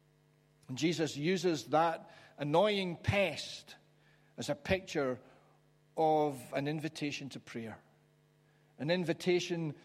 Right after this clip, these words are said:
to walk the road that leads to Jesus out of faith and desperation, in order that Jesus might point us to his word, because it's in that journey and in that encounter that he points us to his word,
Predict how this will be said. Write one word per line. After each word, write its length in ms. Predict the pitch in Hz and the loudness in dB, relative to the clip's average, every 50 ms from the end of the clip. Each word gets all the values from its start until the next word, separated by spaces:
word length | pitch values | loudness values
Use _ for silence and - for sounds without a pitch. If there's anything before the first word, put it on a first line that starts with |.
| - _ - | -20 _ -8
to 100 | - 160 | -4 -4
walk 480 | 139 127 139 151 170 175 175 - - - | -2 2 4 4 4 4 2 -4 -8 -4
the 100 | 170 151 | -4 -4
road 480 | 127 131 127 123 120 123 123 110 - - _ _ _ _ _ _ _ _ _ _ _ - | -2 -2 -4 -4 -4 -4 -6 -8 -12 -20 _ _ _ _ _ _ _ _ _ _ _ -8
that 160 | 143 135 135 | -6 -6 -2
leads 340 | 139 160 165 170 156 - - | 0 0 0 0 -2 -8 -8
to 140 | - 165 143 | -6 -6 -6
Jesus 640 | 113 135 135 135 117 131 131 123 - - - - - _ _ _ _ _ _ _ _ _ _ _ _ _ _ _ _ - - | -2 -2 -2 -2 -2 -4 -8 -8 -10 -14 -16 -18 -18 _ _ _ _ _ _ _ _ _ _ _ _ _ _ _ _ -4 -4
out 180 | 127 120 - 127 | -4 -2 -2 -6
of 100 | 117 - | -8 -6
faith 420 | - - 185 175 185 180 - - | -2 0 2 2 2 0 -2 -2
and 160 | 160 147 131 | -4 -2 2
desperation, 800 | 135 151 151 147 - - 139 127 120 123 123 117 - 135 123 110 104 - _ _ _ _ _ _ _ _ _ _ _ _ _ - | 2 2 2 0 -4 -4 -4 -2 -2 -2 -2 -4 -4 -6 -6 -8 -8 -14 _ _ _ _ _ _ _ _ _ _ _ _ _ -8
in 180 | 131 131 131 | -6 -4 -2
order 240 | 139 147 160 147 156 | -2 -2 -2 -2 -2
that 220 | 135 120 135 - - | -4 -4 -6 -8 -6
Jesus 640 | 135 151 160 156 143 156 143 135 - - - - - | -4 -4 -4 -2 -2 -4 -4 -4 -6 -12 -14 -12 -8
might 480 | 123 143 147 147 151 156 - - - - _ _ _ _ _ _ _ _ _ - | -4 -2 -2 -2 -2 -4 -6 -12 -18 -18 _ _ _ _ _ _ _ _ _ -10
point 340 | - - 180 185 202 208 - - | -4 -2 0 0 -2 -4 -6 -6
us 260 | 165 165 151 - - - - | -4 -4 -4 -6 -10 -12 -8
to 140 | - 190 | -6 -4
his 280 | 160 127 151 151 127 135 | -4 -2 -4 -6 -6 -6
word, 300 | 120 123 120 113 113 104 98 - - _ _ _ _ _ _ _ _ _ _ - | -6 -6 -6 -6 -6 -10 -14 -16 -20 _ _ _ _ _ _ _ _ _ _ -10
because 300 | - 131 - 160 151 143 | -10 -6 -2 -2 -2 0
it's 160 | 165 156 - - | -2 -6 -6 -4
in 240 | - 175 202 202 | -2 -2 0 0
that 220 | 196 190 185 180 180 | 0 -2 -2 -4 -4
journey 400 | 127 165 160 156 160 165 160 156 | -2 0 0 0 0 0 -2 -2
and 180 | 151 147 139 147 | -2 -2 -2 -2
in 160 | 160 180 175 | -2 -2 -2
that 220 | 165 165 165 - - | -2 -4 -4 -6 -6
encounter 580 | 156 151 131 - - 151 147 143 - - 135 | -6 -8 -6 -4 -4 -4 -4 -4 -4 -6 -6
that 220 | 120 104 135 135 131 | -6 -6 -6 -6 -6
he 100 | 135 127 | -8 -8
points 500 | - - - 170 185 214 220 185 - - | -8 -6 -4 -2 -2 -2 -4 -6 -6 -6
us 200 | 196 185 - - | -6 -6 -6 -10
to 160 | - - 185 | -6 -2 0
his 200 | 165 156 139 131 | 0 0 -2 -4
word, 360 | 127 127 131 127 123 110 - | -4 -2 -2 -2 -2 -4 -8